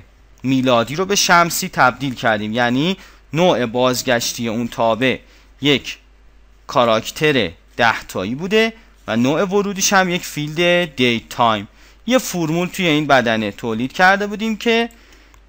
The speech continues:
تابع رو به وضعیت شمسی در می آورد و بعد اون رو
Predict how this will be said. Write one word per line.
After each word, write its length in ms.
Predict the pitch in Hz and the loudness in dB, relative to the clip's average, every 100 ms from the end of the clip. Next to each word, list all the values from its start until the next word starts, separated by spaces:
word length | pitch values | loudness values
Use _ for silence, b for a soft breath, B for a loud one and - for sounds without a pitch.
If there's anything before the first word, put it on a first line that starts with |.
| - - | -20 0
تابع 460 | 143 123 113 135 | 4 6 4 0
رو 140 | 160 180 | 0 -2
به 420 | 190 190 190 190 _ _ _ _ - _ - _ - - - - | 2 2 2 -2 _ _ _ _ -20 _ -20 _ -20 -20 -20 -2
وضعیت 840 | 120 123 123 123 123 156 156 160 160 _ _ | 2 4 4 2 2 0 0 0 -4 _ _
شمسی 640 | - - 127 120 - - 147 | -4 4 4 4 0 -2 2
در 240 | 117 110 | 4 4
می 160 | 110 107 | 2 -2
آورد 340 | 104 104 104 - - - - - _ - - - - | -4 -6 -8 -12 -20 -20 -20 -20 _ -20 -20 -12 -2
و 120 | 104 | 2
بعد 300 | 120 131 139 | 4 4 2
اون 140 | 139 | -2
رو 360 | 143 160 165 | 0 2 0